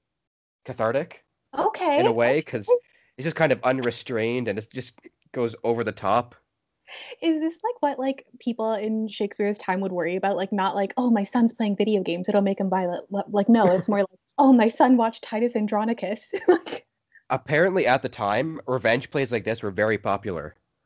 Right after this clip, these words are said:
Speaker 2: Uh, what? Like, is this, like, the equivalent of, like, um, like, when people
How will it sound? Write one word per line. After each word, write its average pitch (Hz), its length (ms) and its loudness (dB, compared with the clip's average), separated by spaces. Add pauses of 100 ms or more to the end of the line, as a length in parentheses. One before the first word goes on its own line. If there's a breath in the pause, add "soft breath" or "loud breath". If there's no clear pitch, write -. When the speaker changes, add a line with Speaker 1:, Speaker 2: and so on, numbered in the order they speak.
(140)
Speaker 2:
Uh, 330 100 -8 (340)
what? 330 640 6 (640 soft breath)
Like, 330 160 0
is 294 140 -2
this, 302 180 -4
like, 339 140 -2
the 339 100 2
equivalent 254 460 -2
of, 247 120 -2
like, 180 320 -4
um, 180 520 -6 (180)
like, 208 300 -4 (300)
when 208 220 0
people 190 920 0